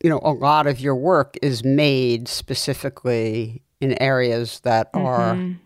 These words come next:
Speaker 1: compromised.
Speaker 2: Mm-hmm. Yeah, a really
Speaker 1: Under
Speaker 2: interesting
Speaker 1: threat, under siege.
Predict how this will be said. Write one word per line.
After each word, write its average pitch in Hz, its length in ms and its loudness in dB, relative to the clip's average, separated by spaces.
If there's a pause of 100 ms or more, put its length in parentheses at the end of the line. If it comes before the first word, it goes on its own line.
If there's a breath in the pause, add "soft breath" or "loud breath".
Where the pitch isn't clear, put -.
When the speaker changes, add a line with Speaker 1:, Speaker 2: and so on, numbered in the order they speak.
(160)
Speaker 1:
compromised. 165 960 0
Speaker 2:
Mm-hmm. 196 300 -2 (500 loud breath)
Yeah, 208 260 4
a 202 40 4
really 220 380 2
Speaker 1:
Under 151 180 6
Speaker 2:
interesting - 280 0
Speaker 1:
threat, 135 340 2
under 135 260 0
siege. 139 640 -2